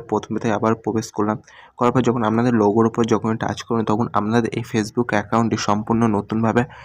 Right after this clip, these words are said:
ওপেন হবে। দেখতে পাচ্ছেন আপনাদের এই জায়গাটি কিন্তু সম্পূর্ণ নতুনভাবে আ, ওপেন হয়েছে। Just আপনারা এই সি ড্যাশবোর্ডে এখানে টাচ করবেন, করার পর মনিটাইজেশনের ওপর চলে আসবেন। আসার পরে এখানে একটু সময় লাগবে, এখানে এরকম দেখাবে। Just আমরা এটিকে ব্যাক করে কেটে নিতে হবে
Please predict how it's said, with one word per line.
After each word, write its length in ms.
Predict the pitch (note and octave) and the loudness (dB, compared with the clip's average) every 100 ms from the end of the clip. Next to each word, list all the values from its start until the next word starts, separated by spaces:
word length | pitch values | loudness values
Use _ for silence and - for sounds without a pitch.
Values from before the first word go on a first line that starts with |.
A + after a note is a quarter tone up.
| - - | -14 -6
ওপেন 200 | A2+ A#2 A2 | -2 0 2
হবে। 120 | G2+ A2 | 0 0
দেখতে 160 | - A#2 | -2 -4
পাচ্ছেন 240 | A2+ A#2+ - | -4 -4 -2
আপনাদের 240 | G#2 A2 - | 0 0 0
এই 60 | A2 | 0
জায়গাটি 200 | G#2+ A2 A2 | 2 0 0
কিন্তু 160 | A#2 A#2 | 0 0
সম্পূর্ণ 280 | G2+ A2 A2+ | -2 -2 -4
নতুনভাবে 380 | G2 G2+ A2+ A#2 - - | -4 -4 -4 -4 -4 -10
আ, 20 | - - A#2 | -14 -8 -6
ওপেন 180 | - A#2 | 0 0
হয়েছে। 200 | G#2 F#2+ - - - - | 0 -4 -10 -20 -20 -8
Just 140 | B2 - | -6 0
আপনারা 160 | A#2+ B2 A#2+ A#2+ | 0 2 0 -4
এই 40 | |
সি 200 | - B2 A#2 | -4 -2 0
ড্যাশবোর্ডে 400 | G#2 G#2+ A#2 A2 G#2+ | 0 -2 -4 0 0
এখানে 160 | A2+ - | -2 -4
টাচ 140 | G2+ - | -4 -4
করবেন, 180 | - G#2+ A2+ | -4 -4 -4
করার 140 | - A2 | -4 -2
পর 80 | A2+ G#2+ | -2 -2
মনিটাইজেশনের 680 | G#2 G#2 G2+ A2 - A2+ G#2+ | -2 0 -2 -2 -4 0 0
ওপর 120 | - - - | 0 -2 0
চলে 140 | F#2+ | 0
আসবেন। 200 | F2+ - - - - - - A#2 | 0 -4 -12 -20 -20 -12 -2 0
আসার 180 | A#2 - | 0 -2
পরে 120 | A2+ C#3 - - - - - | -2 -4 -10 -20 -20 -20 -6
এখানে 220 | B2 C3 C#3 - C3 | -2 0 -2 -6 -12
একটু 120 | - - | -10 -6
সময় 200 | A#2 G#2+ | -4 -2
লাগবে, 200 | G#2 G#2 A2+ | -4 -4 -6
এখানে 180 | A2+ A2 | -2 -2
এরকম 240 | G#2+ A2+ A#2 G#2 | -2 -2 -2 -2
দেখাবে। 260 | G#2 G#2+ A2 | -4 -4 -2
Just 160 | A2+ - A2+ | -2 -4 -4
আমরা 120 | A2 G2+ | -2 -2
এটিকে 220 | A2+ A2+ G#2 | -2 -2 0
ব্যাক 140 | G2+ - | -2 -2
করে 120 | A2+ A#2 | -2 -2
কেটে 200 | G#2 G#2 | -4 -2
নিতে 200 | G#2 G2+ G#2 | -2 -2 -2
হবে 140 | G#2 | 0